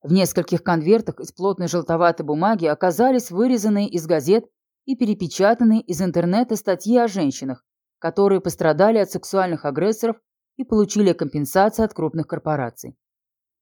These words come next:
В одной из статей, которую Пола распечатала из интернета, говорилось о репортёрше,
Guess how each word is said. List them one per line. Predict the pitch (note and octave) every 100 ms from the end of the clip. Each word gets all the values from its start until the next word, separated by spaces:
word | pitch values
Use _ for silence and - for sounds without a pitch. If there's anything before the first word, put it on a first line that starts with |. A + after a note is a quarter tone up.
| _
В | -
одной | D#3 D3 G3
из | F3+
статей, | - D#3 - A#3+ D#3+ - _ _
которую | F3 F3 F#3 F#3
Пола | F3+ F#3+ E3+ D#3+
распечатала | E3+ F3+ - C4 E3 E3
из | - F3
интернета, | F#3 F#3+ F#3+ E3 C3 D3 _ _ _ _ _
говорилось | D3 E3 E3+ F#3+ F3
о | -
репортёрше, | E3+ E3 E3 - B3 A3 -